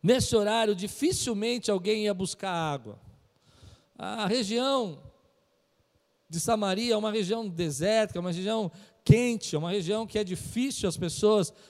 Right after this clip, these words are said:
é, carregar a água pesada. Dezenove litros, provavelmente, era o que uma mulher pegava de água no dia. Dezenove litros de água é um,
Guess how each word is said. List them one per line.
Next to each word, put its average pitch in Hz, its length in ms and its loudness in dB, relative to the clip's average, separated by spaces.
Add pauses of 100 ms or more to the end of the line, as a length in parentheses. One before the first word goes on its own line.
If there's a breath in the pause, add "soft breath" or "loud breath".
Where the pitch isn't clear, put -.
é, 180 220 2
carregar 190 460 -2
a 175 40 -2
água 202 300 0
pesada. 160 880 0
Dezenove 165 500 2
litros, 175 380 -2
provavelmente, 165 680 -2
era 165 120 0
o - 20 -4
que 165 80 -10
uma 165 140 -4
mulher 165 260 -2
pegava 160 560 -4 (240 loud breath)
de 147 160 -2
água 170 240 0
no 160 140 -2
dia. 160 500 0 (260 loud breath)
Dezenove 220 400 -2
litros 208 360 -4
de 170 100 -2
água 190 380 -2
é 156 80 -2
um, 165 340 -10